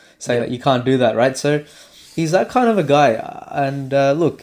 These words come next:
Speaker 1: he, he has done a job for Sri Lanka, I think, in the post-Sangakkara Mahela era, um,
Speaker 2: Yeah.
Speaker 1: era,
Speaker 2: 'Cause
Speaker 1: sorry,
Speaker 2: his,
Speaker 1: he's
Speaker 2: his record isn't the bo-, worst either. You know what
Speaker 1: He's
Speaker 2: I mean? We
Speaker 1: not.
Speaker 2: spoke about it before. His batting average went up some, like, so
Speaker 1: Yeah.
Speaker 2: much after his
Speaker 1: Yeah.
Speaker 2: captaincy,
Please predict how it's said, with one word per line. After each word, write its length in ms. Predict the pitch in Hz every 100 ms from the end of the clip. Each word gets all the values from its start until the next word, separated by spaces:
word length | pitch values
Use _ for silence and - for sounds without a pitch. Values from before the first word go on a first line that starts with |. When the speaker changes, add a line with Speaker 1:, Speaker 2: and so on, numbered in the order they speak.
| -
Speaker 1:
he, 440 | - 151 185 208
he 100 | 170
has 160 | 208 185
done 180 | 214 226
a 60 |
job 340 | 156 151 160 -
for 100 | 156
Sri 200 | - 156
Lanka, 320 | 151 151 170
I 120 | 127
think, 300 | 120 151 151
in 80 | 147
the 80 | 127
post-Sangakkara 1800 | - 135 131 - - _ - - - - 135 135 135 143 135 135 135 131
Mahela 400 | 131 123 131 131 131
era, 400 | 127 131 - - _
um, 400 | - 120 117 117
Speaker 2:
Yeah. 120 | 113 98
Speaker 1:
era, 220 | 131 139
Speaker 2:
'Cause 120 | -
Speaker 1:
sorry, 280 | 131 135 143
Speaker 2:
his, 280 | 135 127 -
Speaker 1:
he's 100 | 156
Speaker 2:
his 140 | 196
record 320 | 147 202 208
isn't 200 | 165 170
the 60 | 135
bo-, 260 | 113 113 -
worst 320 | 135 147 147
either. 380 | 113 139 101 - _ - _
You 80 | 123
know 100 | 123
what 60 | 120
Speaker 1:
He's 100 | -
Speaker 2:
I 20 |
mean? 60 | 403
We 40 |
Speaker 1:
not. 80 | 359
Speaker 2:
spoke 180 | 170 175
about 180 | 190 147
it 100 | 120
before. 260 | 113 139
His 120 | 139 123
batting 320 | 113 160 151
average 240 | 135 120
went 180 | 120 110
up 160 | 117 -
some, 460 | - 120 117 120 -
like, 240 | 127 104 - - _
so 300 | - 170 151
Speaker 1:
Yeah. 60 | 123
Speaker 2:
much 400 | 117 113 - -
after 180 | 123 117
his 100 | 120 -
Speaker 1:
Yeah. 80 |
Speaker 2:
captaincy, 420 | 160 120 117 131